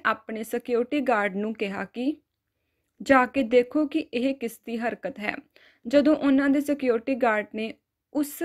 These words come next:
ਲੜਕੇ ਨੂੰ ਫੜ ਲਿਆ ਜਿਸਨੇ ਕਿ ਉਸ ਗੱਡੀ ਨੂੰ ਵੱਟਾ ਮਾਰਿਆ ਸੀ ਤਾਂ ਉਹ ਰੋਣ ਲੱਗ ਪਿਆ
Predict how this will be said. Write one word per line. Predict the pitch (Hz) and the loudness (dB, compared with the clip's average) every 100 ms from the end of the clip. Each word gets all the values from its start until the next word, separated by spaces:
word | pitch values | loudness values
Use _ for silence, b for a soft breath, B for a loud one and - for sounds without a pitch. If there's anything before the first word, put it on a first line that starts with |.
| 339 - _ | -4 -6 _
ਲੜਕੇ | 254 214 208 247 254 | 0 0 0 -2 2
ਨੂੰ | 269 | 2
ਫੜ | 277 226 214 | 0 -2 0
ਲਿਆ | 240 226 233 | 0 0 -2
ਜਿਸਨੇ | 226 233 247 269 | -2 -8 -2 -2
ਕਿ | 269 294 302 285 _ _ _ - | 0 2 2 0 _ _ _ -8
ਉਸ | 262 277 | -6 -6
ਗੱਡੀ | 226 214 180 208 | -4 -4 -2 -4
ਨੂੰ | 226 247 302 _ 226 | -2 -4 -8 _ -6
ਵੱਟਾ | 220 - 269 | -6 -2 2
ਮਾਰਿਆ | 269 220 190 185 | 2 2 0 -4
ਸੀ | - 202 | -6 -10
ਤਾਂ | - 117 294 - _ _ _ - | -6 -6 -6 -8 _ _ _ 2
ਉਹ | 302 370 | 4 4
ਰੋਣ | 339 269 226 | 4 2 2
ਲੱਗ | 196 185 185 | -4 -4 -8
ਪਿਆ | 202 - | -6 -8